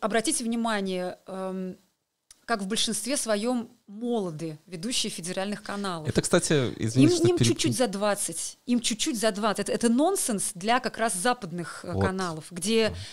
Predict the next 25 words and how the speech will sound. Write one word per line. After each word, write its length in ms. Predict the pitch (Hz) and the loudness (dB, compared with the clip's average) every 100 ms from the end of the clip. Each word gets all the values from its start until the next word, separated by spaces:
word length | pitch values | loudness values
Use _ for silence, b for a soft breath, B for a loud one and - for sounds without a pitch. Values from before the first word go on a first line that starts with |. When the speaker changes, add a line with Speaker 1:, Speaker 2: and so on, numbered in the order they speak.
| B | B
Speaker 1:
в 100 | - | -2
кадр 340 | 254 302 247 | 4 4 4
садятся 580 | - 226 185 226 220 220 | 0 0 2 2 2 -2
люди, 320 | 185 196 202 | -2 -4 -4
которые 400 | 254 202 208 220 | -2 -2 -2 -2
уже 180 | 196 180 | -2 -2
зарекомендовали 880 | 175 214 214 214 214 208 202 220 220 | -2 -2 -2 -2 -2 0 2 2 0
себя 560 | - 202 165 185 170 160 B B B B - | 0 -4 -4 -2 -4 -8 B B B B -8
как, 480 | 202 180 - - - | -4 -2 -4 -14 -12
эм, 840 | 175 170 165 165 165 160 160 165 - | -10 -8 -8 -8 -8 -10 -10 -12 -12
корреспонденты, 880 | - 190 - 254 185 196 196 185 190 | -8 -6 -2 0 0 -2 -4 -4 -6
которые 280 | 170 165 202 | -6 -6 -2
очень 180 | 220 214 | -2 -2
много 160 | 226 | -4
работали 400 | 220 214 240 240 | -2 -2 -4 -6
в 140 | 247 - | -10 -12
поле, 680 | - 180 190 190 180 175 170 B B B | -10 -6 -4 -4 -4 -6 -8 B B B
выходили 440 | 180 196 202 240 | -8 -4 -2 -2
в 100 | 247 | -4
прямое, 840 | - 247 220 202 196 190 185 175 175 B B B | -4 -2 0 -2 -2 -2 -2 -2 -6 B B B
которые, 260 | 196 247 254 | -4 -2 -2
что 140 | 220 | -2
называется, 340 | 202 208 220 - | -4 -2 -4 -4
пороху 300 | 220 220 - | -4 -4 -2
понюхали. 640 | 214 220 196 - 160 156 | -2 0 -4 -6 -10 -12